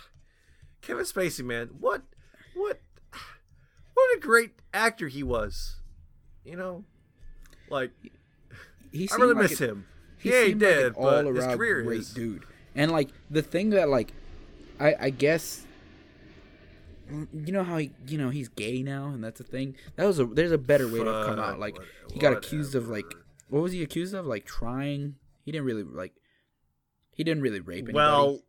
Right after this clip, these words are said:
Speaker 1: what
Speaker 2: but he
Speaker 1: time?
Speaker 2: was
Speaker 1: 'Cause he's, 'cause multiple other allegations have come out now. <laughs>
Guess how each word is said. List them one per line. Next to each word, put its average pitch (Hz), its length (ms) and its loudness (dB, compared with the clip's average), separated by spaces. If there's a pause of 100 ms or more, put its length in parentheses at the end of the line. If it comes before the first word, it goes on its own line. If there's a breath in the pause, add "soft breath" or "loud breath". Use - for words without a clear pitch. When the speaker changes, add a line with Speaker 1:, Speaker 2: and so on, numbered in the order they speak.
Speaker 1:
what 143 260 0
Speaker 2:
but 135 80 -2
he 117 40 -2
Speaker 1:
time? 147 320 6
Speaker 2:
was 117 120 -8
Speaker 1:
'Cause - 40 -14
he's, 143 280 -4
'cause 123 300 -4
multiple 131 680 -4
other 175 380 4
allegations 117 600 -4
have 107 160 -4
come 110 140 -8
out 101 240 -10
now. 87 300 -8
<laughs> - 60 -20